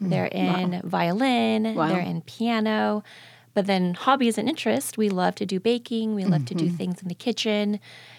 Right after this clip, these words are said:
Speaker 2: And then it as-, it also leaves some time to hang out with friends if,
Speaker 1: Right.
Speaker 2: if we have that time
Speaker 1: Hmm.
Speaker 2: when they finish their work early.
Speaker 1: Well, that sounds like the best of both worlds. So are you saying that the girls actually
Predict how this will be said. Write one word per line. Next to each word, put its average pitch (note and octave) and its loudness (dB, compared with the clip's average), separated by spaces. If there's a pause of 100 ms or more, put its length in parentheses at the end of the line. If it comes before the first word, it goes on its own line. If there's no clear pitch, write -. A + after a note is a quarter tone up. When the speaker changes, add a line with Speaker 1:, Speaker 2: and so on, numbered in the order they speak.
(280)
Speaker 2:
And F#3 0
then F#3 0
it - -4
as-, - -4 (140)
it F#3+ -4
also F#3 0
leaves F#3 -2
some F#3+ -6
time G3 -4 (440)
to G#3+ -6
hang G3 -2
out G3 -4
with G#3+ -6
friends - 2
if, F#3 2
Speaker 1:
Right. G3+ 0
Speaker 2:
if F#3 -8
we F#3+ 0
have F#3+ -2
that F#3+ 0
time G3 -4 (120)
Speaker 1:
Hmm. G3 -4
Speaker 2:
when F#3+ -2
they F3 -4
finish F#3+ -4
their F#3 -4
work F3+ -4
early. F2+ -8 (640)
Speaker 1:
Well, F#3 2
that G#3 2
sounds F#3+ 2
like F3+ 0
the G3 6
best F3 4
of E3 2
both E3+ 4
worlds. D#3 2 (360)
So A3 8
are C4+ 6
you A#3 8
saying D4 8
that G#3+ 6
the F#3 8
girls F3 6
actually D#3+ 4